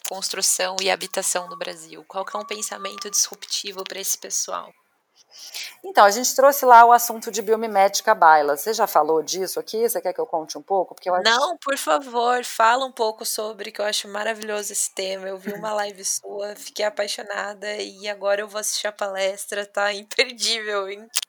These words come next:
Speaker 1: Assim, por favor.
Speaker 2: Ai, os, os, os seus ouvintes terão um desconto especial, já é bom avisar.
Speaker 1: Fiquem até o final para o código.
Speaker 2: É boa. <laughs> É,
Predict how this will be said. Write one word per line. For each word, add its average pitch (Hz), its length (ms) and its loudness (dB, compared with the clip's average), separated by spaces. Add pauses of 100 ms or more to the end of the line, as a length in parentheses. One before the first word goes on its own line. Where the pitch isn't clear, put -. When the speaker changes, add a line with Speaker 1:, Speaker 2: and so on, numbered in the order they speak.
(140)
Speaker 1:
Assim, 208 360 -14 (120)
por 233 120 -16
favor. 202 360 -12 (380)
Speaker 2:
Ai, 175 300 6
os, 160 300 -4
os, 175 500 -8
os 165 140 -10
seus 175 240 0
ouvintes 165 400 -2
terão 175 260 -2
um - 20 -8
desconto 160 340 -6
especial, 143 540 0
já 143 80 -12
é 143 40 -8
bom 147 180 -6
avisar. 156 360 -2 (300)
Speaker 1:
Fiquem 262 340 -4
até 269 200 2
o 254 40 2
final 247 300 2
para 247 180 0
o 247 40 -18
código. 202 520 2 (260)
Speaker 2:
É 185 100 -4
boa. 170 360 6
<laughs> 196 100 6 (420)
É, 190 520 8